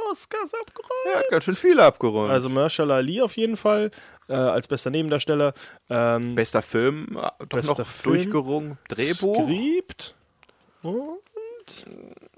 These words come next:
Speaker 1: Also Regisseur war's nicht, weil das war der andere Dude von La La Land hier.
Speaker 2: Ach
Speaker 1: Wer ist
Speaker 2: stimmt,
Speaker 1: wieder?
Speaker 2: äh, Damien Chazelle.
Speaker 1: Damien Chazelle. Shazam.
Speaker 2: Shazam.
Speaker 1: Äh, auf jeden Fall, also mindestens drei Oscars. Ich recherchiere, ob er noch einen vierten bekommen hat, vielleicht für Special Effects.
Speaker 2: Und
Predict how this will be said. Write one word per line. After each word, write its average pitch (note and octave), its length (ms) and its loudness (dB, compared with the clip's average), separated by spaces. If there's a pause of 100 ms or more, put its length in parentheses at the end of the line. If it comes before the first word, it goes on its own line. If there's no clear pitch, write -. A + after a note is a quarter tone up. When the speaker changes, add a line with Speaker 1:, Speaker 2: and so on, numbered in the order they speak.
(540)
Speaker 1:
Also G2 200 -12
Regisseur G#2 500 -6
war's E3 220 -6
nicht, E3+ 240 -10
weil A2+ 100 -4
das A2+ 200 -8
war A#2 100 -6
der A2 160 -8
andere D#3+ 340 -10
Dude F#3 360 -10 (540)
von A2 240 -12 (160)
La A#2 120 -10
La C3+ 140 -10
Land C#3 400 -14
hier. D3 200 -14 (160)
Speaker 2:
Ach - 100 -12
Speaker 1:
Wer - 20 -8
ist C3 60 -8
Speaker 2:
stimmt, A#2+ 200 -2
Speaker 1:
wieder? - 100 -6
Speaker 2:
äh, G2+ 40 -8
Damien A2+ 380 -4
Chazelle. A#2 520 -4
Speaker 1:
Damien A2+ 340 -8
Chazelle. G#2+ 760 -10 (160)
Shazam. G2+ 680 2 (240)
Speaker 2:
Shazam. B2 380 0
Speaker 1:
Äh, - 80 -2 (160)
auf C3+ 100 -4
jeden D#3 120 0
Fall, - 160 -2
also B2+ 180 -2
mindestens F#3 280 0
drei C3+ 160 4
Oscars. C#3+ 360 0
Ich B2 140 -12
recherchiere, C3 400 -4
ob A2 60 -2
er A2 60 -2
noch G#2 100 -4
einen G2+ 80 -14
vierten C#3 220 -4
bekommen B2 240 -4
hat, A#2 80 -6
vielleicht A2 280 -6
für A2+ 300 -4 (960)
Special - 540 -8
Effects. - 540 -16
Speaker 2:
Und B2 320 -2